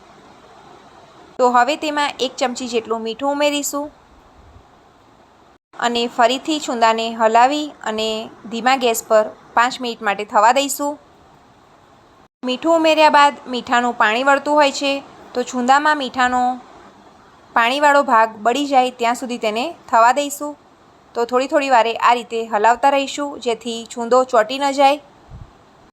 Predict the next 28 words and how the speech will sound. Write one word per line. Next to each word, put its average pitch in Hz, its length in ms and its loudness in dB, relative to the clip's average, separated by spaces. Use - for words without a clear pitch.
તો 269 120 2
પાંચ 262 340 0
મિનિટ 311 260 -4
બાદ 294 240 4
તમે 240 200 -2
જોઈ 220 220 0
શકો 285 300 0
છો 277 220 0
કે 269 160 -6
છુંદામાં 233 680 0
બધો 220 260 0
જ 269 140 -6
પાણીનો 220 320 0
ભાગ 202 240 4
એકદમ 220 300 -4
સરસ 240 340 2
રીતે 214 240 -4
બળી 208 300 0
ગયો 269 180 6
છે. 269 180 -2
તો 254 80 -4
હવે 233 260 2
તેમાં 214 480 -2
ખાંડ 233 280 0
ઉમેરીશું. 269 540 -4
ખાંડ 285 240 2
ઉમેર્યા 302 420 2
બાદ 269 260 2